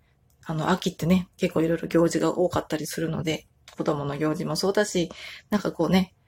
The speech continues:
あの、三連休がね、九月は二回ある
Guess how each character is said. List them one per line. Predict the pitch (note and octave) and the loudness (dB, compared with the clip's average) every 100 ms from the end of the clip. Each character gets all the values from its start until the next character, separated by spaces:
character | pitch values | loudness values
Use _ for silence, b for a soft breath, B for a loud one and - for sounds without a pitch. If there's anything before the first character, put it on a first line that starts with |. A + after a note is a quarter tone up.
| _ - | _ -4
あ | E3 | 0
の、 | E3 D#3+ - - _ _ _ _ - - _ | 0 0 -2 -8 _ _ _ _ -20 -20 _
三 | - A#3+ | 4 6
連 | A#3 B3+ A3+ | 8 6 4
休 | - E3 | 4 4
が | E3 | 4
ね、 | G3+ - _ | 0 -2 _
九 | A#3 | 8
月 | G3+ F#3+ D#3+ | 8 8 4
は | E3 | 4
二 | A3 | 6
回 | A#3+ A#3 | 6 6
あ | A3+ | 6
る | G#3+ | 2